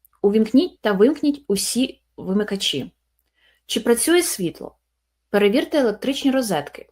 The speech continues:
Можна підключити зарядний пристрій для телефону, щоб перевірити, чи є живлення.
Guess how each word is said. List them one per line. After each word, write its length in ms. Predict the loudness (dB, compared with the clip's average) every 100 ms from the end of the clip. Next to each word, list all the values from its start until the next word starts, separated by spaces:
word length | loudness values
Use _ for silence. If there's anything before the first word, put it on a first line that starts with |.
| _
Можна 300 | -2 0 0
підключити 540 | -4 -6 -6 -4 -2 -2
зарядний 400 | 0 -2 -2 -4
пристрій 380 | -2 -2 -6
для 240 | -6 -2 -2
телефону, 600 | 0 -2 -2 -6 -6 -12 _ _ _
щоб 300 | -6 -6 -4
перевірити, 500 | -4 -2 -2 -4 -4
чи 160 | -6 -4
є 120 | -4
живлення. 540 | -4 -8 -8 -10 -12